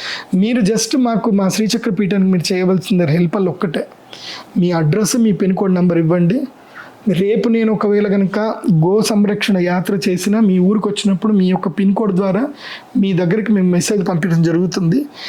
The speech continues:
మీ చుట్టుపక్కల ఎక్కడ గో అమ్ముడు పోయినా మీరు వెంటనే మాకు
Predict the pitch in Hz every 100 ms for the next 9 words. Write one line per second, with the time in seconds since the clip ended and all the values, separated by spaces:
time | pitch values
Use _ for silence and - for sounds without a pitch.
0 | - - - 196 202 214 226 202 214 208
1 | 196 214 185 196 208 190 214 190 202 190
2 | 220 202 175 175 175 202 214 190 - 185
3 | 165